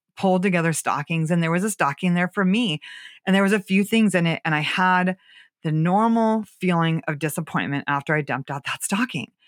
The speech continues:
I was an adult. I had adult children. How sad. But instead of staying in that disappointed feeling, I went and I did a little bit of journaling with Jesus.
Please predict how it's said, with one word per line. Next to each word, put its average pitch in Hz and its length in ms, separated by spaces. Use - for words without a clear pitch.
I 240 80
was 269 140
an 262 80
adult. 254 580
I 214 100
had 233 140
adult 214 500
children. 156 520
How 196 500
sad. 156 540
But 226 300
instead 220 340
of 415 100
staying 196 760
in 202 360
that 165 680
disappointed 185 720
feeling, 156 500
I 180 100
went 196 460
and 294 140
I 285 80
did 214 260
a 277 60
little 269 240
bit 240 140
of 247 80
journaling 185 560
with 170 140
Jesus. - 600